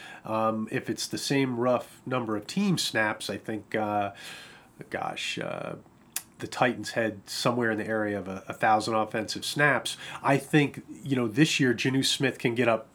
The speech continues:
around nine hundred. He can play more snaps this year.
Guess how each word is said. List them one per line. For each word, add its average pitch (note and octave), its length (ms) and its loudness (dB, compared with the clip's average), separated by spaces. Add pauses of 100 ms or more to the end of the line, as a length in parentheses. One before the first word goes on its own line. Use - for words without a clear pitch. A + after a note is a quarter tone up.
(100)
around A2+ 300 2
nine G#2 220 0
hundred. G2+ 400 -2 (160)
He D3+ 100 4
can B2+ 140 0
play B2+ 160 2
more A#2 220 0
snaps B2 400 2
this G2 200 -6
year. F#2 180 -4